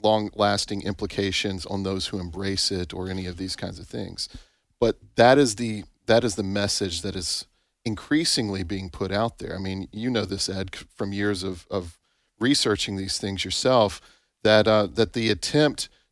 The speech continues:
to get the church on board on the, on the whole L G B T Q agenda i-, is, is very active. And,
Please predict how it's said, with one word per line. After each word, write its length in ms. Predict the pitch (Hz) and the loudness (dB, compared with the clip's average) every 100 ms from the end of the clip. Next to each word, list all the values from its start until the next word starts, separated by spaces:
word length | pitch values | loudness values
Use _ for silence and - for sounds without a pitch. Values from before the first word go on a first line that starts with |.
| - | -2
to 140 | 123 | 0
get 260 | 113 113 - | 2 2 0
the 80 | |
church 680 | 104 - 135 127 104 - - - | -2 0 2 2 2 -2 -6 -2
on 220 | 113 113 | 0 0
board 460 | 98 110 117 104 98 - | 0 2 4 4 0 -2
on 240 | 107 107 | 0 0
the, 220 | 104 95 - - | 0 -2 -4 -6
on 140 | 110 110 | -4 -2
the 60 | |
whole 240 | 101 113 101 | -2 0 2
L 100 | 107 | 0
G 160 | 107 | -2
B 160 | 104 104 | -6 -6
T 420 | - 117 101 98 - | -6 -6 -6 -8 -12
Q 300 | - 107 92 | -8 -4 -4
agenda 640 | 82 104 127 107 78 90 - _ _ _ | -4 -2 -2 -2 -6 -8 -14 _ _ _
i-, 260 | 107 107 101 | 2 2 2
is, 380 | - 104 92 - | 0 -2 -4 -4
is 180 | 113 98 | -4 -4
very 400 | 87 110 151 104 | 0 0 2 0
active. 680 | - 110 131 - - - - _ _ _ - | 0 -2 -2 -6 -8 -8 -14 _ _ _ 2
And, 420 | 110 113 110 | 4 6 4